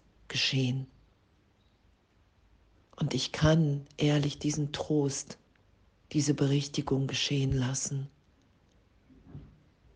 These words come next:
Und bin immer wieder in den Augenblicken, in der Wahrnehmung, „Wow, ich bin jetzt.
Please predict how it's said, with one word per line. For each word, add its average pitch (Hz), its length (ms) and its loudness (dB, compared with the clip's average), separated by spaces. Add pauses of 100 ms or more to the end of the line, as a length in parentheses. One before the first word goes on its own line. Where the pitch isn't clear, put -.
(240)
Und 143 440 -2 (1600)
bin 165 160 4
immer 156 300 6
wieder 151 260 4
in 160 180 4
den 147 240 4
Augenblicken, 143 800 0
in 147 180 -2
der 135 200 0
Wahrnehmung, 135 600 0
„Wow, 131 240 -4
ich - 140 -10
bin 143 180 -6
jetzt. - 560 -8